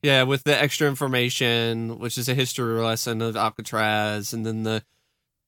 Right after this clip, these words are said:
reality T V show thing with the swimmer, which I didn't care for. I know Josh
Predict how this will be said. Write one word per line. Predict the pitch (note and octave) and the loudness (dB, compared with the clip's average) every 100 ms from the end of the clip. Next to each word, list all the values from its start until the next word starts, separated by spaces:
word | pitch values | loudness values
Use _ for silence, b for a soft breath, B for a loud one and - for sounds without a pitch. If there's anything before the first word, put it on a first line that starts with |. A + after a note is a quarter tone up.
| _ _ _ - | _ _ _ -6
reality | B2+ D3 C3+ C3+ C3 B2 | 2 6 6 4 2 0
T | - C3+ | 0 0
V | B2 B2 | 2 2
show | A#2+ C3+ A#2+ A#2 | 2 2 4 2
thing | - A#2+ A2+ | 0 0 0
with | A2+ A2+ | -2 -4
the | A#2+ | -4
swimmer, | - A#2+ A2+ A2 G#2+ G#2+ - _ | -2 -2 -2 -2 -2 -4 -8 _
which | D3 D#3 | 2 4
I | D3+ | 4
didn't | E3+ B2 A2 | 4 2 0
care | A2+ G#2+ | -6 -6
for. | - G#2+ G#2+ A2 A2 - | -8 -6 -2 -2 -4 -2
I | |
know | A2+ B2 | -2 0
Josh | A2+ A2+ A2+ - | 2 2 2 -2